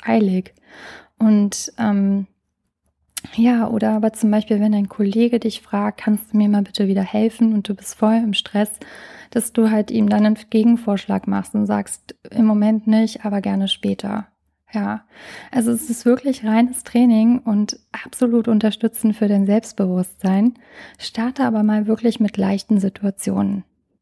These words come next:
Denn mit jedem kleinen Erfolg wird es dir einfacher fallen und du wirst gestärkter, glaub's mir.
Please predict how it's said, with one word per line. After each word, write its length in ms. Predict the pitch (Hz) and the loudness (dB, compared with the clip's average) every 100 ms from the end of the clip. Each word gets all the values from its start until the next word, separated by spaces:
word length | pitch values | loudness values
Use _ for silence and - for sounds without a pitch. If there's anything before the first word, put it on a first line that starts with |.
| - | 0
Denn 140 | 226 | 4
mit 180 | 233 233 | 4 2
jedem 320 | - 269 294 | 0 2 2
kleinen 420 | 285 - 208 214 233 | 0 0 0 0 0
Erfolg 640 | 220 - 196 190 233 - | -4 0 2 2 2 -2
wird 140 | 226 | -4
es 140 | 262 - | -4 -4
dir 200 | 247 269 | -4 0
einfacher 520 | 214 202 196 190 185 | 0 0 -2 -2 -4
fallen 320 | - 190 202 | 0 2 2
und 140 | 208 220 | 0 -2
du 160 | 220 | -4
wirst 220 | 262 - | -6 -10
gestärkter, 720 | - 277 - 190 180 - 180 185 | -6 -6 -4 -4 -4 -6 -10 -8
glaub's 480 | - 226 220 - - | -2 0 0 -4 -4
mir. 260 | 180 180 | -4 -4